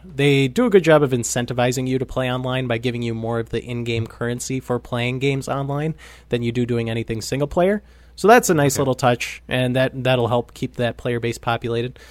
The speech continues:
Speaker 1: especially for me. I think that'll incentivize me to play online more, definitely. Uh,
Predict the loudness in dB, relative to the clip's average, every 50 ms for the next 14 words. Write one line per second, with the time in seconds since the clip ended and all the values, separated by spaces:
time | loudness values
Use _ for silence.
0 | -20 -20 -20 -2 4 6 6 6 6 4 4 4 2 2 4 2 2 0 -2 -2
1 | -2 -2 0 0 0 0 0 2 0 0 -2 -2 -4 -4 -2 -2 -2 -2 -2 -2
2 | -4 -6 -4 -4 -4 -4 -2 -2 -4 -4 -4 -4 -4 -4 -6 -6 -4 -6 -6 -6
3 | -6 -6 -6 -8 -10 -12 -20 -20 -20 -20 -20 -20 -20 -20 -14 -10 -6 -6 -6 -6
4 | -6